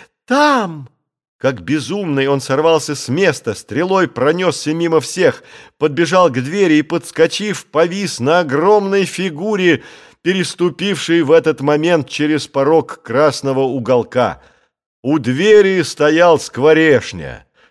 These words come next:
бледный, с впавшими щеками, с длинными растрёпанными усами. Громкое единодушное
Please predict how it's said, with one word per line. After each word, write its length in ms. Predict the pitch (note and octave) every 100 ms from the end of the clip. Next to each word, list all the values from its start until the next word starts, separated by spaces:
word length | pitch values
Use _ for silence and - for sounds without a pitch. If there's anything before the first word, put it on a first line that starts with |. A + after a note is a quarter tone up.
| _ _
бледный, 1000 | A#2+ C3+ F3+ G3+ E3 B2 A#2 D#2 A1 _ _ _
с 140 | - -
впавшими 800 | - - E3+ F#3+ D3 E3 E3 D#3
щеками, 880 | - - E3+ - D3+ C3+ F#2+ D#2+
с 100 | D#2+
длинными 680 | F2 A#2+ D#3+ G3 E3+ D#3+ D#3
растрёпанными 1200 | D3+ C3 B2+ - A#2 C3+ D3+ C3+ C3 C3 B2 A2+ - - -
усами. 720 | C3+ - B2 G2 D2 C2+ A#1 _ _ _ _ _ _
Громкое 960 | E2+ A#2+ E3 A3 G3+ - F#3 F3+ E3+ -
единодушное 1160 | C3+ C3+ B2+ C#3 B2 D3 A#2+ B2+ B2 A#2+ A2